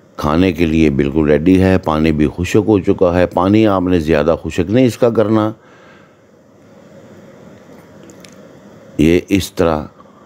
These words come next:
आपने इसको बनाना है। आग को बंद कर दीजिए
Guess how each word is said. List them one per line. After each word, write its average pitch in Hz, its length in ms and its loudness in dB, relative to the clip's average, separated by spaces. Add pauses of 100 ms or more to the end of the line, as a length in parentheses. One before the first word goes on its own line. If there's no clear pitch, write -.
(140)
आपने 80 420 -2
इसको 76 320 -4 (300)
बनाना 69 400 -2
है। 52 240 -12 (580)
आग 82 240 -4
को 90 140 0
बंद 58 260 -4
कर 92 180 0
दीजिए 113 500 2